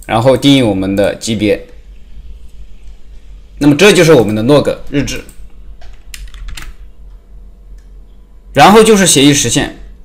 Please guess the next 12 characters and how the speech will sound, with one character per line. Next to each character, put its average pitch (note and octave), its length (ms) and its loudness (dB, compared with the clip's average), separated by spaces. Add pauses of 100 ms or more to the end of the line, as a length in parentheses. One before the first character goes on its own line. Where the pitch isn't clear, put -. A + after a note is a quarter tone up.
(240)
那 G#3 120 4
么 F#3 100 6
来 D#3 200 6
看 F#3+ 340 0
看 D3+ 240 -2
我 G#2+ 100 -4
们 G#2 220 -4
的 A#2 260 -2 (1200)
用 A#3 160 6
户 A3 140 4
认 A3+ 220 6
证 A#3 260 2